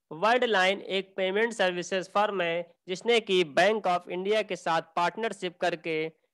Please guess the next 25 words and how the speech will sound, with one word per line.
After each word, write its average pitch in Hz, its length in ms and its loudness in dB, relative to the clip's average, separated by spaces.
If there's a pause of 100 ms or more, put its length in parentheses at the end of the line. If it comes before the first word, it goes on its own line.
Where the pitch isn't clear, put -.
(100)
ई 233 180 -6
चालान 175 440 0
सिस्टम 190 400 -4
को 175 140 -6
डिजिटाइज 156 540 -2
करेगा, 117 500 -10 (260)
ठीक 214 180 -6
है। 214 180 -4 (420)
चलिए, 233 340 -2 (160)
इस - 120 -14
क्वेश्चन 220 440 -2
को 240 140 -2
भी 208 160 -4
हम 196 160 -2
हाईलाइट 185 420 -4
कर 175 180 -6
देते 175 280 -8
हैं, 175 160 -4
बोल्ड 196 260 -6
कर 165 180 -4
देते 160 300 -4
हैं, 165 120 -4
because 160 420 -4 (240)
ये 165 60 -16
क्वेश्चन 165 500 -6